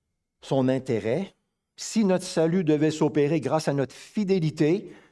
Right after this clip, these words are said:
si notre pardon devait dépendre de la profondeur de notre repentir, si la gloire finale devrait être conditionnée par nos efforts dans la sanctification, nous serions tous perdus. Mais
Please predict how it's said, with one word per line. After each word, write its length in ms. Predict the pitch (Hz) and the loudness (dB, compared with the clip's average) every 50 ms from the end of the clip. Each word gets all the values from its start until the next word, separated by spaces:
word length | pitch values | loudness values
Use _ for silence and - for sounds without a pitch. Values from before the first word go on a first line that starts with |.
| _ | _
si 180 | _ - - 156 | _ -6 -4 0
notre 240 | 151 156 151 156 - | 0 0 0 0 0
pardon 360 | 151 143 131 123 143 151 147 | 0 0 0 0 -2 -2 0
devait 260 | 131 139 131 127 135 | 0 0 2 0 0
dépendre 580 | 120 127 123 123 - - 135 135 135 131 131 120 | 0 0 -2 -4 -4 -4 -2 -2 -2 -2 -2 -2
de 80 | 113 | 0
la 180 | 117 117 117 110 | 0 0 0 -2
profondeur 760 | 104 - - 139 127 - - 127 117 110 120 123 127 120 117 | -4 -6 -8 -8 -6 -4 -2 -2 0 0 2 2 2 2 0
de 100 | 117 113 | -2 -2
notre 280 | 113 110 107 - - | -2 -4 -6 -8 -8
repentir, 960 | - - 127 117 - 117 117 117 - - 139 151 185 202 208 233 220 214 208 - _ _ _ _ _ _ _ _ _ _ _ _ _ _ _ _ _ | -4 -2 -2 -2 0 -2 -2 -2 -4 -4 -6 -4 -4 -4 -4 -4 -4 -4 -6 -10 _ _ _ _ _ _ _ _ _ _ _ _ _ _ _ _ _
si 180 | - - 185 | -6 0 2
la 160 | 175 156 156 135 | 2 2 2 2
gloire 320 | 120 139 156 156 151 143 | 2 2 2 2 0 -2
finale 460 | - - 170 143 143 147 147 139 127 | -4 -6 -4 -4 -2 0 0 0 0
devrait 440 | 117 131 123 117 120 135 139 127 135 | 0 0 -2 -2 -2 -2 -2 -2 -4
être 120 | - _ | -6 _
conditionnée 640 | - - 139 135 127 110 - - - 120 117 127 135 | -8 -6 -4 -4 -6 -8 -8 -4 -2 0 0 0 0
par 220 | 135 139 123 117 127 | 0 0 -2 0 0
nos 240 | 135 147 165 165 | 2 2 2 0
efforts 560 | 143 - 143 123 - - 143 143 143 143 135 123 | 0 0 -2 -2 -2 0 0 2 2 2 0 0
dans 120 | 117 117 | 0 -2
la 120 | 113 107 | -2 -2
sanctification, 800 | 101 - 123 117 113 - - 101 107 104 98 107 95 85 - 160 - | -4 -6 -8 -10 -10 -10 -14 -16 -14 -10 -6 -6 -6 -6 -6 -8 -8
nous 120 | 123 107 | -8 -8
serions 340 | - - 107 104 104 98 92 | -8 -8 -8 -6 -6 -8 -8
tous 400 | - - 143 147 - - - _ _ _ _ _ _ _ _ _ _ _ - | -8 -8 -8 -8 -10 -12 -20 _ _ _ _ _ _ _ _ _ _ _ -6
perdus. 440 | - 123 113 95 92 87 92 87 - _ _ _ _ _ _ _ _ _ _ _ _ _ _ _ _ _ _ _ _ _ _ - | -4 -4 -4 -4 -8 -12 -12 -12 -14 _ _ _ _ _ _ _ _ _ _ _ _ _ _ _ _ _ _ _ _ _ _ -8
Mais 440 | - 120 165 240 254 165 - - _ | -4 0 0 2 0 0 -4 -8 _